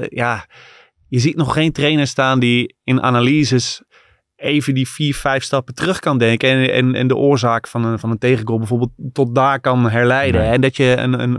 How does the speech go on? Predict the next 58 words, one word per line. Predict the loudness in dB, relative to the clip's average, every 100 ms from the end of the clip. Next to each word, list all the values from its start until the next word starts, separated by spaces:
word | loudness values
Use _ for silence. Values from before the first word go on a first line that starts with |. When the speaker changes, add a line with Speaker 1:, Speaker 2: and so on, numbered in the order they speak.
| -4
Speaker 1:
een | -4 -2 -2
veelomvattende | 0 2 2 2 0 0 -2
visie | 0 0 2 4
hebt, | 2 0 -4 -18 -18 -4
een |
allesomvattende | -2 0 0 0 0 0 -2 -2
visie | -2 -2 -2
hebt | 0 -2
op, | -4 -6
op, | -8 -8 -6
op | -2
detailniveau. | -2 -2 -2 2 0 0 -8 -4
Ja, | -2
die | -2
zie | -4 -4
je |
gewoon | -2 0 0
bij | 0
Speaker 2:
Ja. |
Speaker 1:
hem | 0 -2
niet. | -2 -4 -14 -20 -20 -20 -20
Ja, | -8 -8
kan | -2 0 2
hem, | 2 0
kan | 0
je | 0
misschien | 0 2
niet | 2
aanrekenen, | 2 2 2 2
maar | 0
misschien | 0 0 0
is |
het | 0
dat | -2 0
er |
een | -2
stuk | 0 -4
van, | 0 0 0
van | 0 2
meters | 2 0 0
maken, | 0 0 0 -2
bij, | 0 0
misschien | 0 -4 -6 -2
bij, | -2
bij, | 0 0 -2
bij, | -2 0 2 4
eh, | 2
kleinere | 2 0 0
clubs. | 2 0 0 -8 -18 -20 -20 -16
En | -2
misschien | 0 2
komt | 0 0
het | 0
nooit. | 2 2 -2 -8 _
Speaker 2:
Nee. | 0 2
Speaker 1:
Maar, | 2 2 0
eh, | -2
ja. | -2 -2